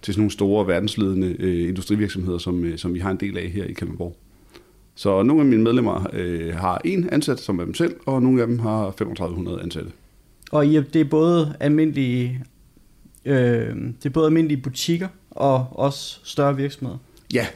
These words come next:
Speaker 1: det er butikker, det er konsulenter, det er produktionsvirksomheder, det er servicevirksomheder, det er detailhandel, det er industri, det er håndværk. Øh, det eneste område, hvor vi måske ikke rigtig har særlig mange medlemmer, det vil nok være landbrug.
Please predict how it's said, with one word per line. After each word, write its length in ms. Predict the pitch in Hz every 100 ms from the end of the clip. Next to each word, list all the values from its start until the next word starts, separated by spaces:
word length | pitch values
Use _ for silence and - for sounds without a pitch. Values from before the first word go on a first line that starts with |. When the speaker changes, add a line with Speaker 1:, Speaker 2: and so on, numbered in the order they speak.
| -
Speaker 1:
det 60 |
er 40 | 180
butikker, 920 | 147 139 185 190 - 165 160 151 143
det 260 | 135 127 117
er 80 |
konsulenter, 880 | 107 117 104 110 165 139 156 139 131
det 200 | 127 120
er 40 | 107
produktionsvirksomheder, 960 | 107 104 151 151 147 127 127 120 113
det 80 | 104
er 40 | 101
servicevirksomheder, 720 | 127 147 143 127 - 127 120
det 120 | 110
er 40 | 107
detailhandel, 760 | 101 131 139 151 139 131 127 127 - _ - _ _ _ - -
det 100 | 113
er 40 |
industri, 480 | 98 101 - 156 147
det 120 | 110
er 40 |
håndværk. 560 | 107 127 156 160 139 - -
Øh, 680 | 117 117 113 110 107 107 98 - _ _ _ _ -
det 160 | 135 135 -
eneste 440 | 151 180 175 170
område, 280 | 123 143 139
hvor 120 | 117
vi 100 | 107
måske 260 | 107 107 127
ikke 220 | 139 -
rigtig 300 | 123 - 127
har 400 | 123 104 123 - _ _ _ _ -
særlig 340 | - 107 120
mange 140 | 113
medlemmer, 240 | 110 107 107
det 380 | 131 135 131 117
vil 100 | 110
nok 180 | 104
være 100 | 117
landbrug. 400 | 101 95 104 107